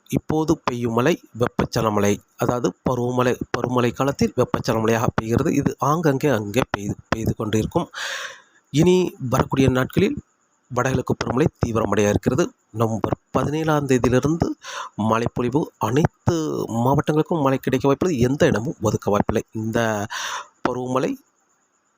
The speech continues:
அனைத்து மாவட்டங்களுக்கும் எந்த இடமும் ஒதுக்க வாய்ப்பில்லை. இனி வரக்கூடிய நாட்களில்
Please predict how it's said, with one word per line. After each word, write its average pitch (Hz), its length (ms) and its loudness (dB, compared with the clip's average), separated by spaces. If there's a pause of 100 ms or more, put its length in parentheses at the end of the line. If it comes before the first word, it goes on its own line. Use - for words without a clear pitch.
(580)
அனைத்து 123 360 0
மாவட்டங்களுக்கும் 127 680 0 (100)
எந்த 113 240 0
இடமும் 120 300 0
ஒதுக்க 123 240 2
வாய்ப்பில்லை. 127 420 0 (560)
இனி 185 300 2
வரக்கூடிய 165 460 2
நாட்களில் 147 500 0